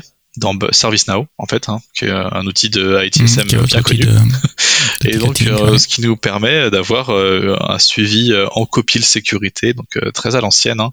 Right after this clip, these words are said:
Speaker 1: Donc, euh, tous les mois, euh, on fait l'inventaire des tickets qui n'ont pas été traités et on a des équipes, euh, qui vont aller, euh, rappeler aux développeurs que, euh, cette, euh, faille est critique et qu'elle doit être corrigée dans les meilleurs délais. Et en fonction de la criticité, on fait varier les délais.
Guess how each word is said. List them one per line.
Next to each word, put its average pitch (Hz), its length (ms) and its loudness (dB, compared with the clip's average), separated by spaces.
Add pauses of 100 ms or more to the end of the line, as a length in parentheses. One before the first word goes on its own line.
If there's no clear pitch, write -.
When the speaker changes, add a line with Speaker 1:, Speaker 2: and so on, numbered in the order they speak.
(600)
Speaker 1:
Donc, 113 220 -6
euh, 98 60 0
tous - 180 0
les 113 160 4
mois, 113 460 2
euh, 101 60 2
on 98 120 -2
fait - 160 -4
l'inventaire 101 320 0
des 104 100 0
tickets - 300 -4
qui - 100 -8
n'ont 101 80 -2
pas 127 180 -2
été 120 180 -2
traités 123 760 0
et 104 80 0
on 101 100 0
a 113 100 2
des 104 220 0
équipes, - 380 -4
euh, 104 140 0
qui - 180 -4
vont 101 180 -2
aller, 107 220 0
euh, 101 180 0 (400)
rappeler 123 320 -2
aux 156 100 6
développeurs 107 640 0
que, - 140 -8
euh, - 480 -6 (800)
cette, - 320 -2
euh, 101 260 2
faille 135 440 -2
est 175 100 0
critique - 520 -4
et - 60 -6
qu'elle 123 160 -4
doit 117 140 2
être - 80 -6
corrigée 113 400 0
dans 123 100 -2
les 101 120 -2
meilleurs 135 260 0
délais. 117 260 0 (560)
Et 104 240 0
en 101 100 -2
fonction - 380 -2
de 131 60 0
la 107 80 0
criticité, - 640 0
on 120 80 0
fait 107 160 -2
varier 104 280 0
les 123 100 0
délais. 110 200 -2